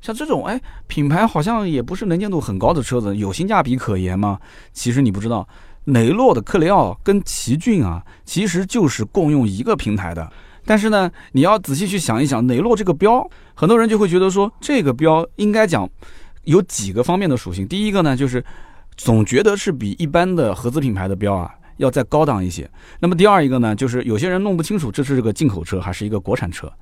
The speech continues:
对吧？它也其实是一个隐形的附加值嘛。那么再一个呢，就是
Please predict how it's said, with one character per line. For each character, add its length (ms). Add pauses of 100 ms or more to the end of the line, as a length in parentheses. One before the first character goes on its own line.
对 100
吧？ 80
它 140
也 180
其 200
实 160
是 120
一 40
个 80
隐 180
形 180
的 240 (280)
附 160
加 160
值 180
嘛。 160 (320)
那 80
么 120
再 220
一 120
个 120
呢， 140
就 120
是 180